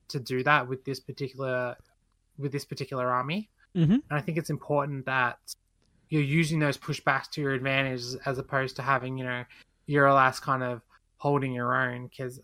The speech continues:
Speaker 1: at least for me, I find that one inch pushback too, too valuable to give up in this army. It's not, it's not the kind of, like, sit there and, and, um, hold, hold the whole ground kind of a force.
Speaker 2: Mm.
Speaker 1: It kinda
Speaker 2: It
Speaker 1: wants to push their advantage a bit more.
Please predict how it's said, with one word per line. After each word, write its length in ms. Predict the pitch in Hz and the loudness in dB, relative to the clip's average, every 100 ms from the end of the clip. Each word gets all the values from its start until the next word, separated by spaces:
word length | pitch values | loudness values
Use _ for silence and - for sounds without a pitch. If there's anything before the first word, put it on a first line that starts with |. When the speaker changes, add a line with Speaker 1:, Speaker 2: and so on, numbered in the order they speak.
| - _ _ _ | -20 _ _ _
Speaker 1:
at 80 | 190 | 2
least 200 | 226 214 | 4 6
for 80 | 202 | 6
me, 160 | 175 165 | 6 8
I 120 | 156 | 8
find 300 | - 165 151 | 6 4 4
that 100 | 143 | 4
one 160 | 147 | 2
inch 160 | 143 - | 2 -4
pushback 440 | 147 131 139 131 - | -8 -2 2 2 0
too, 180 | - 147 | -8 -8
too 240 | 135 180 151 | -4 -2 4
valuable 400 | 143 147 139 131 | 6 6 0 -2
to 80 | |
give 220 | 117 131 127 | -6 -6 -4
up 180 | 131 | -4
in 120 | 123 123 | -6 -12
this 180 | 120 | -8
army. 340 | 123 123 120 123 | -6 -6 -8 -12
It's 160 | 131 | 0
not, 140 | 165 147 | 0 2
it's 100 | 147 | 0
not 140 | 185 | 0
the 80 | - | 4
kind 240 | 180 175 | 8 8
of, 140 | 160 139 | 8 6
like, 240 | 139 127 - _ _ _ _ _ | 4 4 -6 _ _ _ _ _
sit 240 | - 160 - | -6 -6 -2
there 340 | 151 143 143 139 | 2 4 6 4
and, 140 | 131 - | 0 -6
and, 440 | 127 123 123 123 139 | -6 -4 -8 -12 -10
um, 500 | 127 123 123 131 135 _ _ _ _ _ | -6 -6 -8 -12 -20 _ _ _ _ _
hold, 400 | - 147 143 131 | -2 0 0 -4
hold 320 | - 151 135 | -2 0 0
the 440 | 135 131 131 127 - _ - | 0 0 -2 -4 -10 _ -2
whole 220 | 147 135 | 0 0
ground 340 | 131 131 147 | 0 -2 -2
kind 220 | - 147 147 | 0 0 0
of 100 | 139 | -6
a 60 | |
force. 500 | - 156 214 - - _ - | -8 -6 -6 -8 -14 _ -4
Speaker 2:
Mm. 400 | 160 156 123 110 _ _ _ _ _ _ _ _ _ _ _ _ - | 2 4 2 -2 _ _ _ _ _ _ _ _ _ _ _ _ -16
Speaker 1:
It 120 | - | 0
kinda 160 | 156 | 2
Speaker 2:
It 40 | 147 | 4
Speaker 1:
wants 200 | 143 - | 0 -2
to 60 | |
push 280 | 135 151 139 | -6 -4 -4
their 160 | 143 131 | -2 -2
advantage 380 | 120 127 127 120 | -2 -4 -6 -8
a 40 | |
bit 140 | 120 | -10
more. 240 | 123 123 | -12 -12